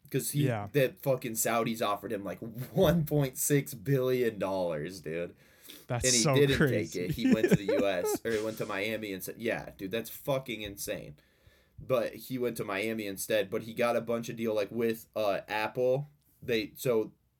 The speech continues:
Speaker 1: for some reason, Apple, you, all of the M L S games are, I think, exclusively on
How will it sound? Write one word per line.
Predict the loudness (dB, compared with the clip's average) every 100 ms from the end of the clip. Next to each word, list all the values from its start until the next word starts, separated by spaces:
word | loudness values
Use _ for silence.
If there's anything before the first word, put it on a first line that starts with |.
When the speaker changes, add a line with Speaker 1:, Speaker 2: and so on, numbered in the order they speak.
| -8
Speaker 1:
for | -4 -2
some | 4 4 4
reason, | 0 -2 -2
Apple, | -2 -2 -2 -4
you, | -6 -10 0
all | 4 4 4
of | 0 0
the | 0 2 0 -4 _ _ _ _ _ _ _
M | -2 0
L | 2 2
S | 0 0
games | -4 -4 -4
are, | -4 -4
I |
think, | -8 -4 -4
exclusively | -4 -8 -12 -8 -6 -4 -6 -8 -4
on | -4 -6 -10